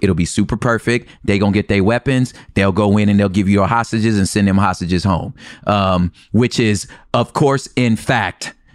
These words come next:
trading arms for hostages.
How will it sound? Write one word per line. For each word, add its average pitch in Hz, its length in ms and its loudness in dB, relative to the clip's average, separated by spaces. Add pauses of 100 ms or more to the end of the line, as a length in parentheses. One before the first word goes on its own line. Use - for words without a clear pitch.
(1200)
trading 135 500 2
arms 113 420 2
for 107 160 0
hostages. - 680 -4